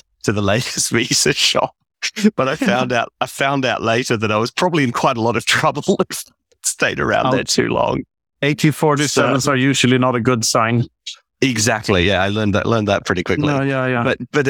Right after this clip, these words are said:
Speaker 1: exactly. But it's just, you know, it's literally, it, it, it's just a line in the desert.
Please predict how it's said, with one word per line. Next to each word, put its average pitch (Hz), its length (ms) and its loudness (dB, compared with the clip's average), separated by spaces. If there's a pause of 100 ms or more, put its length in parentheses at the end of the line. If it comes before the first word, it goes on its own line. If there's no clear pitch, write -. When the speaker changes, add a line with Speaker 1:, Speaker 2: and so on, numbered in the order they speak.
Speaker 1:
exactly. 139 400 0
But 123 120 0
it's 123 140 0
just, - 240 -2
you 127 100 4
know, 92 80 2
it's 101 200 0
literally, - 540 2
it, - 220 0
it, - 240 0 (160)
it's - 380 0
just - 220 -2
a - 20 2
line 95 300 2
in 87 80 0
the 85 80 2
desert. 104 380 0